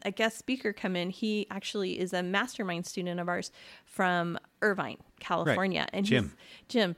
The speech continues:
Speaker 2: Great guy.
Speaker 1: Jim Schrader, amazing guy, right? And he, he's
Speaker 2: Yeah,
Speaker 1: done
Speaker 2: good options trader.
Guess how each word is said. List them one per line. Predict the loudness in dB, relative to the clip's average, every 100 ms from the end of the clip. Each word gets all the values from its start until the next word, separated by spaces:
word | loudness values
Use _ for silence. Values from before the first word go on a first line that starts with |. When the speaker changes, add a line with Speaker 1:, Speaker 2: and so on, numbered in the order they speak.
| 0
Speaker 2:
Great | 4 4
guy. | 4 2
Speaker 1:
Jim | 2
Schrader, | 4 2 2 -2 -4
amazing | 4 6 6 6
guy, | 4 2 -2
right? | 0 0 0 0
And | 0
he, | -2 -2 0 0 -2 -4
he's | 0
Speaker 2:
Yeah, | 2
Speaker 1:
done | 6 6 4
Speaker 2:
good | 6 8 8
options | 6 2 -6
trader. | -6 -6 -8